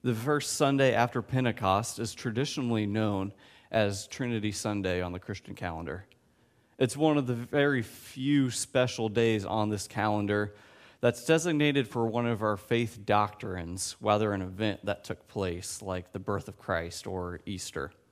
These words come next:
But I think that should communicate how important our view of the Trinity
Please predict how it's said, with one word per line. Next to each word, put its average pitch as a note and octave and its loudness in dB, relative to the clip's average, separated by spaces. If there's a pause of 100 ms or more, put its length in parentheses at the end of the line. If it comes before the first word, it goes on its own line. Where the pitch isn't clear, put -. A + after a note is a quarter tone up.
(1400)
But C3+ 6
I - 6
think D#3+ 2
that D3 6
should C3+ -4
communicate A#2+ 0
how A#2+ 2
important A2 -6 (100)
our G2 -2
view G2+ -2
of G2 -6
the G2+ -4
Trinity G2 -6